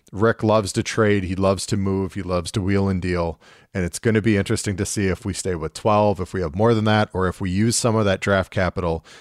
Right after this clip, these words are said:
to move up and down that draft board and snag some guys that we think can be immediate playmakers for this team in twenty twenty.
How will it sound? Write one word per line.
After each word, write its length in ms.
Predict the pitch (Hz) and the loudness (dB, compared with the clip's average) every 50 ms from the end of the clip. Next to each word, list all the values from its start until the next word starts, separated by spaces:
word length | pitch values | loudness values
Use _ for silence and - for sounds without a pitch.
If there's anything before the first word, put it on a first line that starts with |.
| - _ - | -20 _ -10
to 100 | - 101 | -4 0
move 180 | 101 92 87 87 | 0 2 2 2
up 160 | 107 101 - | 0 2 2
and 80 | 113 98 | 0 2
down 220 | 98 98 95 90 | 2 2 2 2
that 160 | 90 90 90 | 2 0 0
draft 320 | - - 95 90 85 - - | 0 0 0 0 0 -2 -2
board 240 | 101 90 85 80 | -2 0 0 0
and 100 | 78 82 | -2 -2
snag 360 | - - - 101 90 92 87 - | -4 -4 -2 0 0 0 0 -2
some 140 | - 98 | -4 -2
guys 340 | 90 - 92 87 90 87 - | 0 0 2 2 2 0 -2
that 100 | - 101 | -4 -4
we 160 | 85 92 101 | 0 2 0
think 300 | 104 - - 101 101 90 | 2 2 0 -2 -2 -2
can 120 | - 104 92 | -2 -2 -2
be 140 | 87 95 87 | 0 0 -2
immediate 420 | 82 82 85 95 92 98 90 - | 0 0 0 0 0 -2 -2 -2
playmakers 540 | - 101 98 95 87 87 85 - 92 85 - | -2 -2 0 0 0 -2 -2 -2 -4 -6 -6
for 120 | - 92 | -6 -6
this 180 | 85 85 - - | -6 -6 -6 -6
team 400 | - 104 95 87 85 82 82 - - | -4 -2 -2 -2 -2 -4 -6 -6 -6
in 140 | 90 87 | -6 -6
twenty 320 | 82 - - 87 78 76 73 | -6 -6 -6 -6 -4 -6 -6
twenty. 460 | - - 87 82 78 76 71 73 | -6 -6 -4 -4 -4 -4 -6 -10